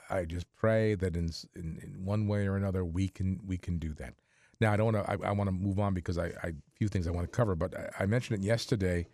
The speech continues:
and I'm sure by now, um, most of you have read it, that the Holy Father has declared this year, effective yesterday, beginning yesterday, running through next year on December eighth,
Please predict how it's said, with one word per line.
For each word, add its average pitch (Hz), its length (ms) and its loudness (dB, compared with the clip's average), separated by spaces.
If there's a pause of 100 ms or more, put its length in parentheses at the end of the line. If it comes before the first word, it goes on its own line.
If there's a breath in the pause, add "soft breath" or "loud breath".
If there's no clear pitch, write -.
(420 soft breath)
and 98 100 4
I'm 98 100 2
sure - 200 2
by 98 160 4
now, 101 560 4 (100)
um, 85 500 0 (400)
most 110 420 4
of 101 80 2
you 92 220 2
have 82 280 0
read 110 280 4
it, - 180 -4 (640)
that 98 360 0
the 104 80 0
Holy 107 260 2
Father 117 680 2 (680)
has 104 160 4
declared 110 500 2
this 135 240 0
year, 101 180 4
effective 123 440 0
yesterday, 120 460 2
beginning 101 300 2
yesterday, 107 420 0
running 104 280 2
through 95 180 0
next 104 400 -2
year 101 340 0
on 90 100 0
December 90 480 -2
eighth, 98 320 0